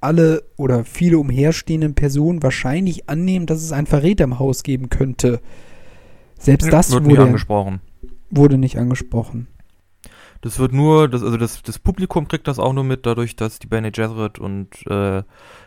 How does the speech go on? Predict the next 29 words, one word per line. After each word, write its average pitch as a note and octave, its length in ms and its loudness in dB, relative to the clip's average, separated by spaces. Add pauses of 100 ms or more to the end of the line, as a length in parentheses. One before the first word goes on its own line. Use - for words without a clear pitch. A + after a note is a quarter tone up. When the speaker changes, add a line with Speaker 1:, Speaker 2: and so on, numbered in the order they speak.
(180)
Speaker 2:
die G#2 120 -6
Harkonnen G2 520 -4
das F#2 200 -10
quasi F#2 320 -6
besprechen. - 600 -12
Aber F#2 380 -2
auf G2 160 -2
der G2+ 140 -4
Seite G#2 320 -2
unserer G2 300 -6
Hauptfiguren, C3+ 760 -4 (520)
äh, G2+ 220 2
kommt A2 240 -6
das G2+ 100 -6
halt G2+ 160 -2
wirklich G#2+ 260 -6
komplett - 320 -2
aus G2+ 160 -4
dem F#2+ 160 -12
Nichts. - 440 -18 (1200)
Was A2 160 -2
ich A2+ 160 -4
sagen B2 340 4
würde, C3 280 4
eigentlich B2+ 600 -2
ein A#2 520 -8
besserer A2+ 600 -4
Verrat G2+ 480 -2
ist. - 380 -16